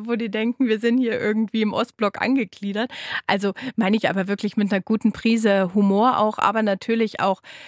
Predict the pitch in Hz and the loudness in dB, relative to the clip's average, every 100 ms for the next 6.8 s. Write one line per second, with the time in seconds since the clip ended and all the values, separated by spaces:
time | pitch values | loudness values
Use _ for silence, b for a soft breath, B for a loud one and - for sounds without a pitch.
0 | B B 208 220 226 196 196 202 240 - | B B -2 0 -2 0 2 2 0 -2
1 | 208 190 240 277 233 233 226 220 - 226 | 0 0 2 0 0 0 0 -2 -2 0
2 | 247 247 - 226 220 202 - 269 262 214 | 2 0 0 -2 -2 -2 0 0 2 0
3 | 277 320 285 277 262 240 262 285 311 _ | -2 0 0 -2 0 0 0 -2 -4 _
4 | B B B B 208 220 214 226 214 208 | B B B B -2 0 0 -2 0 -2
5 | - - - - 202 185 - 202 - - | -2 -6 -4 -2 0 0 0 -2 -2 -2
6 | 233 - - 226 226 220 214 | -2 -4 -8 -4 0 2 2